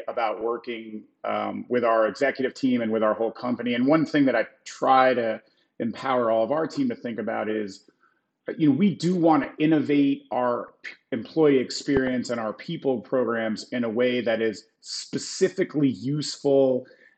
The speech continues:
and impactful for Coinbase and what we're trying to achieve, and not just because it's something we've done, seen done before elsewhere,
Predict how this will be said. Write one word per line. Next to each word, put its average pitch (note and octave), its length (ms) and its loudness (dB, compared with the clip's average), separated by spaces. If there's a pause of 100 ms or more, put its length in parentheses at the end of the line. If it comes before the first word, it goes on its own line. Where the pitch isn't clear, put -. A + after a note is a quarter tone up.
(160)
and B2 180 -2
impactful B2 1000 -2 (160)
for B2+ 200 0
Coinbase C3+ 840 2
and B2 120 -4
what A#2+ 220 0
we're C3 140 2
trying B2+ 220 -4
to A2 80 -2
achieve, A#2 580 -2
and B2+ 240 4
not D3+ 380 0
just C#3 280 -2
because B2 460 -2
it's A2 160 -10
something B2 400 -4
we've A2+ 200 -6
done, A2+ 320 0 (220)
seen D#3+ 320 4
done B2+ 240 6
before A2+ 380 0
elsewhere, A2+ 800 -2